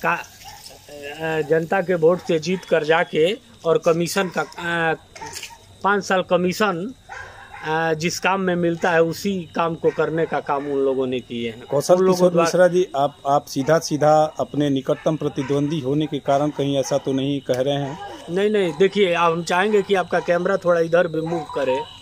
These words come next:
Speaker 1: कुछ लोग खड़े हैं, इन लोगों से पूछिए, वो जो सामने खड़े हैं, हो सकता है कि पिछले पूरे पाँच साल में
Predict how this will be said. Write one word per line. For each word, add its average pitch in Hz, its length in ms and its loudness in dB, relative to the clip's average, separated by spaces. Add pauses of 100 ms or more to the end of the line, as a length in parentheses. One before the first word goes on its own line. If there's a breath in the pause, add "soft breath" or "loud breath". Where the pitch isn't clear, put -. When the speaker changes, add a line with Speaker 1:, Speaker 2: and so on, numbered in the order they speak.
(420)
Speaker 1:
कुछ 170 200 -4
लोग 180 200 2 (100)
खड़े 147 220 -2
हैं, 117 180 -14 (1000)
इन 185 100 -6
लोगों 180 340 -2
से 160 160 -8
पूछिए, 139 540 -10 (560 loud breath)
वो 156 60 -6
जो 156 160 -2
सामने 175 380 -4
खड़े 185 300 0
हैं, 165 260 -4 (340 loud breath)
हो 214 120 8
सकता 196 420 0
है 180 120 4
कि 180 120 -6
पिछले 180 440 -4
पूरे 190 320 2
पाँच 190 300 0
साल 165 320 0
में 139 220 -4